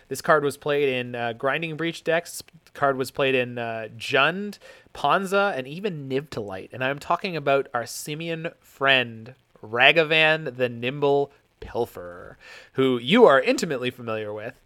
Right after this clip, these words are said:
Um, so this, ca-, I mean, this card is showing up in more archetypes than, um, Urza Saga by far, is more unabashedly, um, brute force powerful. For one mana, you get a two one creature.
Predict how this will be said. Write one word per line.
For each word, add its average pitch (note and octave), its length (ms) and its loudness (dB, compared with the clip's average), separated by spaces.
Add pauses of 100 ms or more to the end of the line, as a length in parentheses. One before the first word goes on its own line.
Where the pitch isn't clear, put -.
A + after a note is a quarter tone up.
(440)
Um, B2 320 2
so C#3+ 220 0
this, F#3+ 280 4
ca-, - 100 -2
I - 60 2
mean, E3+ 160 -2
this B3+ 180 4
card F#3+ 220 6
is D3 80 0
showing D3+ 280 0
up C#3 260 0
in B2+ 300 -4
more D3 720 0 (100)
archetypes C3+ 600 -2 (140)
than, B2+ 460 0 (140)
um, A#2+ 480 -2
Urza B2 200 -4
Saga A#2+ 300 -2
by A2 80 -10
far, A#2+ 460 -6 (500)
is D3 520 0 (100)
more F3 680 4
unabashedly, C#3+ 1400 0 (340)
um, A#2+ 440 2
brute D3 420 -2
force C#3 520 0
powerful. B2+ 720 -2
For C#3 180 -4
one E3 420 2
mana, B2+ 380 -2
you A#2+ 140 -8
get B2 140 0
a A2+ 120 -4
two F#3+ 340 -6
one F3+ 280 0
creature. B2 600 -8